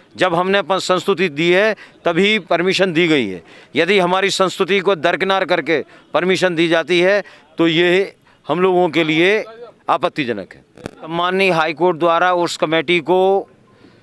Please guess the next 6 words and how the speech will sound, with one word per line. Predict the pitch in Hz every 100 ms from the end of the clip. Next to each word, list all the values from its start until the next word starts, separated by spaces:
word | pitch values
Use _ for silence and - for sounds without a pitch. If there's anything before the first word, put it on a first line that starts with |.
| _ - 151
स्टे | - 202
प्रदान | 156 165 175 175
किया | 160 160 156
गया | 139 123
था | 104 87 _ - - _ 139
और | 175 190 165 -